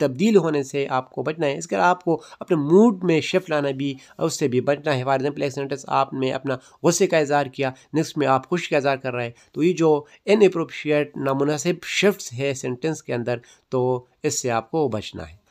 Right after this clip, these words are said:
थर्टीन नंबर पे है कि आपको वर्डीनेस सेंटेंस से बचना है। अपने सेंटेंस में बहुत ज़्यादा अल्फाज आपने नहीं डालने हैं, और उससे किस तरह बचेंगे, तो हम चार, अ, चीज़ें नहीं करेंगे तो हमारा सेंटेंस वर्डीनेस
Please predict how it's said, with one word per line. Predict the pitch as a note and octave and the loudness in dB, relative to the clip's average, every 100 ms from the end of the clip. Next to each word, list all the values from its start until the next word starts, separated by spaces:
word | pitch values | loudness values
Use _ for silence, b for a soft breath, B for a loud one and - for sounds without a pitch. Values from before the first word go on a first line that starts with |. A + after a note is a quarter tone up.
| _ - | _ -4
थर्टीन | E3+ C4 | 2 4
नंबर | B3 A3+ | 6 4
पे | A3+ | 2
है | F#3+ G#3+ | 2 0
कि | G#3 | 0
आपको | E3+ F3 F3+ - F3+ D#3 | 0 2 2 2 2 2
वर्डीनेस | B2 D#3+ G#3 F#3+ D#3+ C3+ | 6 8 8 6 2 0
सेंटेंस | - B2 A#2+ A2 | -4 -4 -4 -6
से | G#2 | -8
बचना | G2 - F2+ | -10 -10 -12
है। | F2 F2 - F3 | -12 -16 -4 -4
अपने | - G3+ F3 | -2 -2 -2
सेंटेंस | - D3 C3+ E3 D3+ | -2 -4 -4 -6 -6
में | C#3 | -4
बहुत | C#3+ D3+ | 0 2
ज़्यादा | C#3+ C3 | 0 -2
अल्फाज | A2+ - C3 D#3 D#3 C3 | -6 -6 0 2 2 -2
आपने | B2 A#2 | -4 -6
नहीं | A2 C3+ | -4 -2
डालने | C3+ B2 G#2+ | 0 -2 -4
हैं, | G#2 G2+ B B B - | -8 -10 B B B -4
और | C#3+ D3+ | 0 0
उससे | F3+ F#3+ F3+ | -2 -4 -2
किस | G3+ F#3+ | -4 0
तरह | G3 F3+ | 2 2
बचेंगे, | E3+ E3+ D#3+ D#3+ | 0 -4 -2 -2
तो | D#3 C#3+ | -2 -4
हम | A#2+ D3 C3+ | -4 -4 -6
चार, | - D3+ D#3+ F3 F#3 - _ D3+ | -6 2 4 4 0 -12 _ -4
अ, | C#3+ C#3+ C#3+ | 0 2 2
चीज़ें | C3+ F3 E3 D3 | 0 -2 0 2
नहीं | F3 | 2
करेंगे | G3+ F3 D#3 D3 | 4 2 2 -2
तो | C#3+ | -4
हमारा | B2 C3+ C3 | -4 -2 -2
सेंटेंस | C3 B2 C#3+ C3+ B2 | -4 -6 -6 -4 -2
वर्डीनेस | C3 A#2+ C#3 D#3+ | -2 0 0 -2